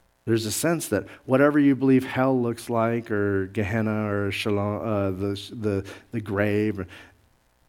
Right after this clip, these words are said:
we know that it's separation from God. It's outside of that paradiso, that paradise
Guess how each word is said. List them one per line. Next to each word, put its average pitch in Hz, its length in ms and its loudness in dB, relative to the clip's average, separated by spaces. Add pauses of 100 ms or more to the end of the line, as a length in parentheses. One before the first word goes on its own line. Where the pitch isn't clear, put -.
(640)
we 123 140 -2
know 127 180 0
that 120 120 -2
it's 110 160 -6
separation 120 640 -6
from 104 180 -12
God. 123 340 -12 (1500)
It's 101 200 -6
outside 127 560 -2
of 110 160 0
that 104 320 -2 (400)
paradiso, 110 880 -2 (3250)
that 98 280 -6 (480)
paradise 101 880 -10